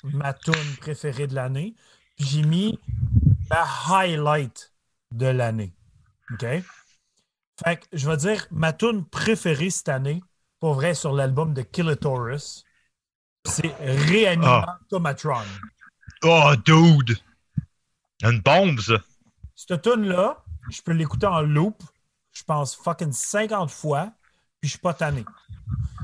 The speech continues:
Speaker 1: Je l'ai réécouté, je pense, avant-hier. Je t'ai texté, Ty, esti, je suis comme fucking Réanimant
Speaker 2: Ouais, ouais.
Speaker 1: Tomatron.
Speaker 2: Je l'avais écouté la veille, moi, en plus, puis je t'avais texté. <laughs>
Speaker 1: Puis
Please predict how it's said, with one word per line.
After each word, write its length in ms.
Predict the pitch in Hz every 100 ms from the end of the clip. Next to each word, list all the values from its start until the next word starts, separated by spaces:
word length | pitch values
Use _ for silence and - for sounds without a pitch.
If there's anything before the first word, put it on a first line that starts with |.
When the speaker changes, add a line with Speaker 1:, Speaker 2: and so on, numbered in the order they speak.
| -
Speaker 1:
Je 180 | - 131
l'ai 140 | 180 180
réécouté, 640 | 208 190 - - 220 220
je 60 | -
pense, 220 | 202 180
avant-hier. 680 | 160 180 196 - 180 196 196
Je 80 | -
t'ai 120 | 175
texté, 360 | 196 - 220 202
Ty, 280 | 165 170 139
esti, 220 | 117 160
je 60 |
suis 60 | -
comme 140 | 139
fucking 300 | 113 165 170 143
Réanimant 320 | 127 156 233
Speaker 2:
Ouais, 80 | 214
ouais. 60 | 285
Speaker 1:
Tomatron. 560 | 160 151 - 143 143 139
Speaker 2:
Je 80 |
l'avais 180 | 135 160
écouté 220 | 170 -
la 180 | 208 165
veille, 240 | 143 202 147
moi, 180 | 170 151
en 80 | 120
plus, 180 | 190
puis 100 | -
je 40 | -
t'avais 200 | 131 127
texté. 340 | 123 - 208 196 - - _ - _
<laughs> 460 | _ _ _ _
Speaker 1:
Puis 180 | 170